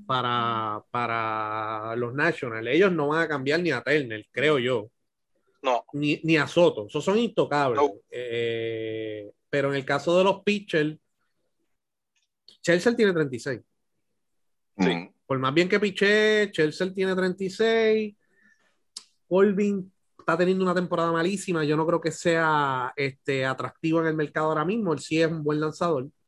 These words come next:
Speaker 1: Eh, y Strasburg, fuera de eso y de los relevistas, pues ellos tienen a Brad Hand, que lanzó muy bien en, en Cleveland, eh, que podría ser un buen relevista para, tiene treinta y un años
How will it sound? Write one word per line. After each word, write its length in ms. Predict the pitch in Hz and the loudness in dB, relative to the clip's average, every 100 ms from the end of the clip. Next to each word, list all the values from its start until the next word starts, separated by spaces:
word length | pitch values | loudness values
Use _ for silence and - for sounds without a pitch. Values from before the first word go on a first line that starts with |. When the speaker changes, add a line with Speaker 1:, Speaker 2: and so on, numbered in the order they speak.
| _ _ _ _ _ - | _ _ _ _ _ -4
Speaker 1:
Eh, 200 | 143 147 | 0 0
y 120 | 160 143 | 0 -2
Strasburg, 640 | - 175 208 208 143 120 - _ _ _ _ | 0 2 2 2 -2 -2 -10 _ _ _ _
fuera 340 | - 147 165 190 | -6 -2 2 2
de 180 | 185 208 | 2 -2
eso 340 | 208 214 220 | 0 0 0
y 340 | 165 160 151 151 | 0 0 2 2
de 140 | 151 | 4
los 100 | 147 | 2
relevistas, 840 | 151 147 147 196 262 - 190 202 202 _ | 2 2 2 -2 -6 -4 -2 -2 -8 _
pues 160 | - 156 | -4 2
ellos 220 | 151 170 | 2 2
tienen 260 | 180 185 185 | 0 -2 0
a 100 | 180 | 0
Brad 200 | 170 165 | 0 0
Hand, 400 | 190 208 175 196 - _ _ - _ _ - | 2 2 0 -4 -12 _ _ -20 _ _ -4
que 200 | 135 135 | 0 0
lanzó 320 | 131 123 135 | 0 -2 -2
muy 180 | 147 151 | 0 2
bien 240 | 160 160 | 2 0
en, 720 | 160 156 143 131 117 101 104 - - | 0 0 -2 -4 -8 -10 -16 -20 -6
en 140 | 143 135 | -6 0
Cleveland, 580 | 170 214 170 135 156 - _ _ _ _ _ _ - | 2 2 2 0 -4 -12 _ _ _ _ _ _ -6
eh, 320 | 135 131 123 | -2 -2 -2
que 80 | 127 | -2
podría 340 | 127 123 127 | -2 0 -2
ser 200 | 135 165 | 0 0
un 120 | 160 | 2
buen 200 | 156 156 | 2 2
relevista 640 | 160 156 147 139 160 - 151 | 2 2 2 0 -2 -2 0
para, 420 | 143 135 123 120 - _ | 2 2 0 -4 -10 _
tiene 180 | 151 156 | 0 2
treinta 220 | 165 156 | 2 0
y 20 | 156 | 0
un 140 | 147 | 2
años 320 | 180 147 123 | 0 -2 -8